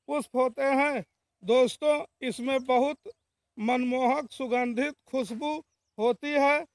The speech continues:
जो मन को मोह लेती है। फूलों के चारों तरफ बारीक कोमल कांटे होते हैं।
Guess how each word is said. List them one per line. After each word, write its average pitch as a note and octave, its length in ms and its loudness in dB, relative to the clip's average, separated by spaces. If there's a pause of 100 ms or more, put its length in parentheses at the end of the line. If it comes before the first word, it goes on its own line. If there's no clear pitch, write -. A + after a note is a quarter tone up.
(380)
जो C4+ 240 4
मन B3+ 260 0
को C4 220 2
मोह C#4 380 2
लेती C#4 400 2
है। C#4+ 300 2 (360)
फूलों B3 360 2
के B3+ 200 0
चारों C4 420 4
तरफ C#4+ 420 0
बारीक B3+ 460 4
कोमल B3 560 0 (500)
कांटे B3 400 4
होते C#4 360 6
हैं। C#4 320 2